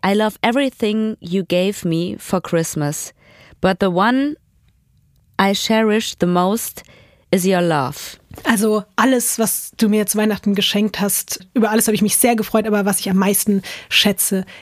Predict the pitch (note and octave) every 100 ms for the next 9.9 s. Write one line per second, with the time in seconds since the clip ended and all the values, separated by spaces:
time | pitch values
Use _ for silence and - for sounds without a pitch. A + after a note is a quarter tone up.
0 | - - G#3 G3 G3 D3 D3 D3 D#3 -
1 | - - F3+ A3+ G#3 G#3+ G#3 F#3+ G3 F3+
2 | - - G3 F#3 F3 F#3+ G3 E3+ D3+ D#3
3 | - _ E3+ F3+ F3+ F3+ G3 F#3 F3+ F3+
4 | F3 D#3 E3+ - C4+ - - - - -
5 | - - - - _ - _ B3 - A#3
6 | - G3+ - - - E3+ G3 - A#3 A#3
7 | A#3 A3 - - - - E3+ G3 G#3 G#3+
8 | - - - _ _ _ - - G3+ A#3+
9 | A3+ A3 G#3 F3+ F3 D3+ C#3+ - -